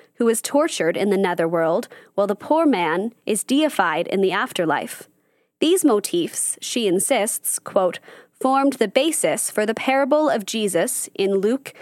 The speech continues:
chapter sixteen, verses nineteen through thirty-one, and for the related Jewish legends preserved in many variants in Talmudic and medieval Jewish sources," end quote.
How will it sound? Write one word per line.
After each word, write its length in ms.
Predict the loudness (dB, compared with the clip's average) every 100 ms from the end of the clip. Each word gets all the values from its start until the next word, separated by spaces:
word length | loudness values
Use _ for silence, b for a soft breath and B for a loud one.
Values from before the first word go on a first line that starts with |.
| B
chapter 360 | -4 -2 -2
sixteen, 720 | -2 -2 -4 -4 -2 0 0 -2 B B -4
verses 360 | -2 0 0
nineteen 540 | 0 0 -2 -2 0 0
through 160 | -2
thirty-one, 760 | 0 0 0 0 0 0 -2 -6 b b b b
and 320 | -2 0 0
for 160 | 0 0
the 100 | 2
related 560 | 2 2 0 0 0 -2
Jewish 400 | 0 0 0 -2
legends 640 | -2 0 -2 -2 -4 -6 B B B
preserved 580 | -2 0 2 2 0 0
in 180 | 0 2
many 260 | 2 2
variants 720 | 2 2 0 0 -2 -2 -6 -10 b b
in 200 | -2 -2
Talmudic 720 | 0 0 2 2 2 -2 -8 -4
and 320 | -2 0 0
medieval 420 | -2 -2 0 -2
Jewish 320 | 0 0 0
sources," 600 | 0 0 0 -2 -4 -4
end 180 | -2 -4
quote. 340 | -2 -4 -4